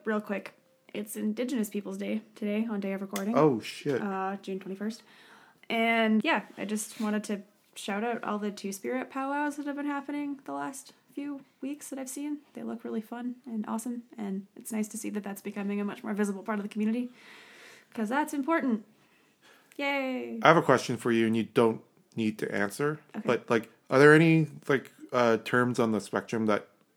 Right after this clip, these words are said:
Speaker 2: is the spectrum the right word to use?
Speaker 1: I don't really know. Yes? No? I don't know.
Speaker 2: I mean, I'm just,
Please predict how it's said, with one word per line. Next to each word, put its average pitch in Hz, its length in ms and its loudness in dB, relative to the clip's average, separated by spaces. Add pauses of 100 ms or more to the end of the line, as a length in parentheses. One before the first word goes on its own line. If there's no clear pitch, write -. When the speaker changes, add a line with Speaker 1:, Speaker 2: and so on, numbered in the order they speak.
(120)
Speaker 2:
is 156 120 0
the 240 60 -14
spectrum 277 400 4
the 220 80 8
right 131 260 8 (100)
word 127 220 6
to 120 80 0
use? 120 480 4
Speaker 1:
I - 40 -12
don't 294 140 -8
really 330 220 -10
know. 320 80 -18 (720)
Yes? 294 420 -8
No? 294 280 -4 (140)
I 220 80 -6
don't 214 100 -2
know. 175 160 -8 (320)
Speaker 2:
I 147 60 8
mean, 165 100 10
I'm 165 120 10
just, - 440 0